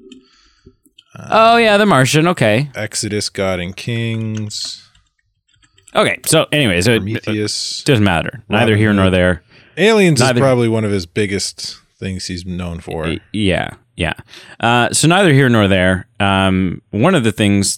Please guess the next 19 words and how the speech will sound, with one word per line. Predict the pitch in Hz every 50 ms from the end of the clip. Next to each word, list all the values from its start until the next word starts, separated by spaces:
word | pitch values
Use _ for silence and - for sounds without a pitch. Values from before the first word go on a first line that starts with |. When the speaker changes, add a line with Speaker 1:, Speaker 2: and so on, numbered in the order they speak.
| _ -
Speaker 2:
as | 87 85 82 87 87 87
we | 90
mentioned, | 87 87 85 85 82 - 92 92
that | 90 85
he's | 87 90 85
known | 101 117 131 123 113
for | - - 92 90 98
Speaker 1:
Blade | 101 107 104 101 82
Runner | 85 87 85 82
Speaker 2:
is | 85 -
Speaker 1:
two. | - 92 80 85 87 - _ _ _ -
Blade | - - - -
Runner. | - 78 78 80
Speaker 2:
Gladiator. | - 98 92 87 85 85 82 73 60 65 - - - - - _ _ _ _ _ _ _ - - _ _ - _ _ _ _
Speaker 1:
Gladi-, | - 87 87
Speaker 2:
And | 104 104 107 104 101 101 104 98 92
Speaker 1:
yeah, | -
Gladiator. | - 92 87 87 87 87 92 87 92 92 92 - _ _ _ _ -
Yep. | 101 98 -